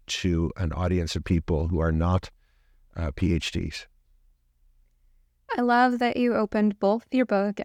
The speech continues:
Speaker 2: and the podcast with this information about smell, because it's so striking, and I think it'll intuitively land as an aha moment for a lot of people. Now, I've used this in my personal life because I am a woman who shares a house with three males.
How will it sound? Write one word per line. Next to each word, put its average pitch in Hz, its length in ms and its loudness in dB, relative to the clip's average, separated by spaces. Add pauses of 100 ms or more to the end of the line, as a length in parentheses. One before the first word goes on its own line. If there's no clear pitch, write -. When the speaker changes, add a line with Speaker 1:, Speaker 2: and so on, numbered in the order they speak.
Speaker 2:
and 190 260 2
the 202 60 0
podcast 180 720 -4
with 196 100 -2
this 196 160 -8
information 190 540 -2
about 170 300 -4
smell, 165 340 -2
because 185 300 -4
it's 208 180 -6
so 262 200 2
striking, 262 720 0 (340)
and 240 120 2
I 254 80 2
think 277 160 0
it'll 208 420 2
intuitively 226 840 2
land 175 500 0 (140)
as 175 360 0 (440)
an 190 200 -2
aha 208 340 4
moment 190 460 2 (280)
for - 180 0
a 202 60 4
lot 180 180 4
of 175 100 -8
people. 202 300 -2
Now, 175 180 0
I've 269 200 4
used 240 240 0
this 175 360 -2
in 190 120 0
my 180 100 0
personal 180 440 -2
life 170 280 -4
because 220 240 -2
I 254 140 4
am 269 100 2
a 226 60 0
woman 262 340 0
who 254 140 -4
shares 208 260 0
a 196 60 0
house 165 240 -2
with 175 100 -6
three 165 200 -4
males. 143 440 -6